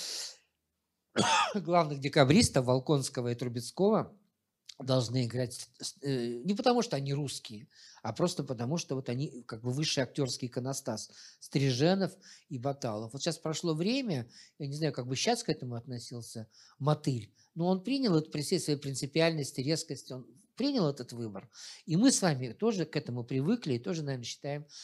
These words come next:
что это правильно. Тем более, что там есть вещи, которые Мотыль все-таки отстоял.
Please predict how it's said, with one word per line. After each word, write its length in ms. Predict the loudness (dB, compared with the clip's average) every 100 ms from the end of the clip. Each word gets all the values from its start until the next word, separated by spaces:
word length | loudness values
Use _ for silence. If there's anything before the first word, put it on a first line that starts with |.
| -16 -16 -10
что 200 | 4 4
это 180 | 6 2
правильно. 580 | 4 6 6 2 -4 -8
Тем 200 | -6 0
более, 260 | 2 2
что 140 | 0 -6
там 120 | -6
есть 220 | -6 -2
вещи, 280 | -2 -2 -2
которые 300 | -4 -2 -2
Мотыль 280 | 0 0 -2
все-таки 380 | -2 -6 -2 -4
отстоял. 640 | -4 -2 -2 -2 -6